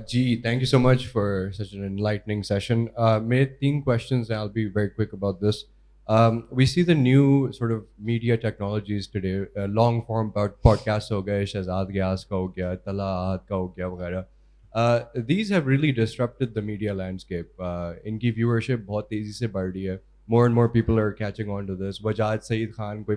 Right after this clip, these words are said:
podcast करता है, everybody watches it, क्योंकि उनको पता है कि ये, this is coming from a place of, uh, genuinely wanting to investigate what is going on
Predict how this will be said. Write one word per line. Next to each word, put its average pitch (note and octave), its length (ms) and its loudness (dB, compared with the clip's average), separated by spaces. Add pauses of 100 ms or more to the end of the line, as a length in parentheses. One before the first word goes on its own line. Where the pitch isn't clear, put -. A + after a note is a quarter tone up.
podcast G2+ 420 -2
करता G2 280 -6
है, F#2+ 240 -6
everybody A2+ 320 4
watches G2 420 -2
it, G2 180 -10
क्योंकि A#2 200 0
उनको C#3 280 4
पता C#3 200 4
है B2 120 4 (540)
कि G#2+ 640 -4
ये, A2+ 160 -2
this A#2 180 -6
is A#2 80 -8
coming A#2 300 2
from A2+ 160 0
a G2+ 60 -2
place A#2 340 2
of, G#2 180 -6 (100)
uh, F#2 180 -10 (540)
genuinely D3 440 6
wanting B2+ 300 2
to A#2 60 2
investigate A2+ 600 2
what A2 160 4
is G#2+ 120 4
going G2+ 280 4
on A2+ 320 2